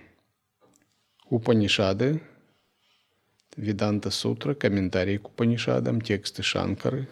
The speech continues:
Гаудапады. И главное — Вичара, Вивека, Вайрагья, Шравана, Манана, Нидитьясана, Панчакоши, Вивека. И никаких энергий. Это подход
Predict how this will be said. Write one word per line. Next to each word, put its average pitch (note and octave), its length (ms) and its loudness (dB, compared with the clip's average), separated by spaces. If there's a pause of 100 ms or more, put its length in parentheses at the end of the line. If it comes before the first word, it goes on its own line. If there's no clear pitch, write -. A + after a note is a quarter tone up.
(100)
Гаудапады. G2+ 840 0 (580)
И G2 120 -4
главное — B2 600 4 (580)
Вичара, C3+ 460 6
Вивека, A2+ 440 4
Вайрагья, G#2 680 2 (260)
Шравана, A#2 560 2
Манана, A2 380 4
Нидитьясана, G#2+ 800 0
Панчакоши, A2 680 0
Вивека. A#2+ 500 2 (100)
И G2+ 140 -2
никаких A2 580 0
энергий. F#2+ 460 0 (1120)
Это A2+ 220 0
подход D3 540 2